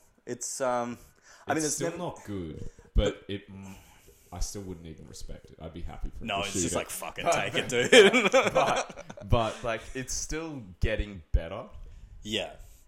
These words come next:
Speaker 1: Yeah, and that's the thing. He is, like, still improving parts of his game. Like, last year, he really introduced that kind of, like, low post turnaround over the left shoulder that was
Speaker 2: Mm.
Speaker 1: just, like, he, he was in the, the year they won the championship,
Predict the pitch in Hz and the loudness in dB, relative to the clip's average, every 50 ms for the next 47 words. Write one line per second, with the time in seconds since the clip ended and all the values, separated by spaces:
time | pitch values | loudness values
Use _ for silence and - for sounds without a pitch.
0 | - - 123 139 135 - 98 98 117 120 139 156 151 - 151 151 147 120 135 139 | -12 -6 -2 -2 -2 -2 -2 -2 -2 2 2 2 2 2 -2 -2 -2 -2 0 0
1 | 139 147 147 143 160 147 135 - - - - 117 113 110 - 107 104 - 110 101 | 0 0 -2 0 0 0 -2 0 -4 -4 -2 -2 -2 -2 -2 -6 -6 -4 -4 -4
2 | 95 101 95 95 95 95 - 95 92 - - 95 92 92 95 95 95 92 90 - | -4 -4 -6 -6 -6 -6 -6 -8 -6 -6 -4 -4 -4 -4 -6 -4 -4 -6 -6 -6
3 | - - - - - - - - - 101 107 110 110 - - 120 120 113 92 110 | -12 -18 -20 -20 -20 -20 -20 -16 -2 2 2 2 4 2 0 -2 -2 -2 -2 -2
4 | 104 104 104 98 101 90 - 98 92 98 92 - - 101 - - - 101 95 92 | -4 -2 -2 -2 -4 -6 -8 -8 -8 -6 -6 -2 -2 -2 -4 -4 -4 -4 -4 -2
5 | 90 90 90 90 87 - - - - - _ _ - - _ _ _ - 90 87 | -2 -4 -4 -6 -8 -12 -18 -20 -20 -20 _ _ -20 -20 _ _ _ -6 -6 -6
6 | - - - - 113 101 104 104 107 104 101 104 95 - - 104 95 95 95 92 | -6 -10 -18 -18 -14 -12 -6 -2 0 0 0 0 -2 -4 -4 -4 -2 -2 -2 -2
7 | - - - - - - - - - - - - - - - _ - - - 117 | -2 -2 -4 -4 -6 -10 -12 -12 -16 -18 -18 -20 -20 -20 -20 _ -8 -4 -4 -4
8 | 101 98 92 98 92 92 95 95 90 92 90 92 92 90 - - 90 87 87 87 | -4 -4 -4 -4 -6 -4 -6 -6 -8 -6 -6 -6 -6 -6 -6 -6 -6 -6 -6 -6
9 | 85 113 117 101 87 - - - - - 98 87 - _ - _ - - _ _ | -8 -8 -8 -8 -8 -8 -8 -10 -8 -8 -8 -10 -12 _ -20 _ -20 -20 _ _
10 | 151 160 - - - _ _ - 120 151 147 147 143 139 - - - - - - | -6 -6 -6 -6 -16 _ _ -8 -8 -6 -6 -4 -4 -4 -4 -6 -6 -8 -12 -20
11 | _ - - - - - - - 135 135 139 139 135 127 127 123 123 120 120 120 | _ -20 -20 -20 -20 -20 -14 -8 -6 -6 -4 -2 0 2 2 2 2 0 -2 -4
12 | 117 - - - - - - - - 117 123 143 135 135 120 117 110 107 - - | -8 -12 -16 -20 -20 -20 -20 -14 -10 -6 -4 -2 -2 -2 -2 -2 -4 -6 -6 -8
13 | 107 104 110 107 - - 110 98 - - | -8 -8 -8 -10 -8 -8 -10 -10 -10 -14